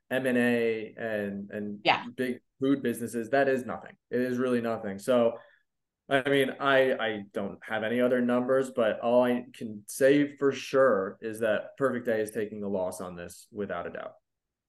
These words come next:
Speaker 2: Right. So the question is, you know, why? Obviously, they've made it very clear that their focus is B two B.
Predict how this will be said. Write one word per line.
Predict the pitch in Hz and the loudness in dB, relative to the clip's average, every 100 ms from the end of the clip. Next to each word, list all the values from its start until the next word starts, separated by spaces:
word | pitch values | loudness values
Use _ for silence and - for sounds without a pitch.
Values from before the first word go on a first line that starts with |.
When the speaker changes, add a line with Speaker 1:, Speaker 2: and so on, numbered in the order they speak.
| _ - | _ -2
Speaker 2:
Right. | 160 151 - | 2 2 0
So | - - | -4 -2
the | 147 | -2
question | - 156 170 160 156 135 _ _ _ | -2 -2 0 -2 -4 -8 _ _ _
is, | 156 147 143 135 - | 0 0 -2 -6 -4
you | 147 | -2
know, | |
why? | 139 190 208 196 | 2 4 6 8
Obviously, | 180 175 180 | 6 4 2
they've | 160 151 | 2 2
made | 156 | 0
it | 147 | 0
very | 151 143 | -2 -6
clear | - 180 165 | 0 2 2
that | 151 - | 0 0
their | 147 | -4
focus | 139 160 147 139 | -2 -4 -4 -6
is | 143 135 | -8 -6
B | 143 | -4
two | 143 | 0
B. | 190 202 190 185 | 2 2 2 0